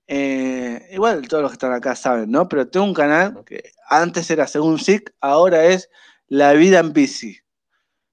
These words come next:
que, eh, está abocado a hacer todos videos sobre,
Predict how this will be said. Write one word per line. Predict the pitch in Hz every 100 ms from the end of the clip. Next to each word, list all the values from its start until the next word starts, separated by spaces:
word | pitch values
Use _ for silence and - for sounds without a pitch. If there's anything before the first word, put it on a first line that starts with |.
| _
que, | - 139 151 170 -
eh, | 131 127 123 120 - 131
está | 131 160
abocado | 170 147 160 165
a |
hacer | 143 160 147
todos | 175 170 147
videos | 143 160 147 -
sobre, | 127 120 117 117 117 110